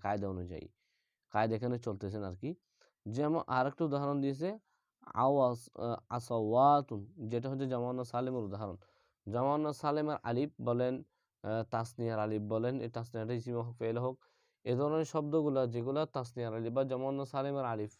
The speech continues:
সাথে নিয়ে আসে, অর্থাৎ এগুলার পরে তাসনিয়ার আলিফ হলে ওয়াই, ওয়া ইয়ার পরে যদি তাসনিয়ার আলিফ হয় বা জামা মুয়ান্নাস সালেমের আলিফ হয়,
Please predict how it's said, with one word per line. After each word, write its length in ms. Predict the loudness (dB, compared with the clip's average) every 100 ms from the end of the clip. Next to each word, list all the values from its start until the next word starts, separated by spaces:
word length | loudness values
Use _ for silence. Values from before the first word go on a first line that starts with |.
| _ _
সাথে 240 | -6 -2 -2 0
নিয়ে 160 | -2 -4
আসে, 180 | -2 -2 -2 _ _ _ _ -10
অর্থাৎ 180 | -2 2
এগুলার 300 | 2 2 2
পরে 180 | 0 -2 -2
তাসনিয়ার 320 | -4 -2 0 0
আলিফ 160 | -2 0
হলে 180 | 2 2 -2 _ _ -2
ওয়াই, 260 | 2 4 2 -2
ওয়া 200 | -2 0 2
ইয়ার 280 | 0 0 -2 -6 -12 -8
পরে 180 | -4 -2 -2
যদি 120 | -2 -2
তাসনিয়ার 340 | -4 -4 -4 -4
আলিফ 160 | -6 -2
হয় 160 | 0 0 -2 _ _ -2
বা 140 | 2 4 4 0 -20 _ _ _ -8
জামা 300 | 2 4 6
মুয়ান্নাস 260 | 4 2 0
সালেমের 280 | 0 2 2 2
আলিফ 140 | 0
হয়, 120 | 0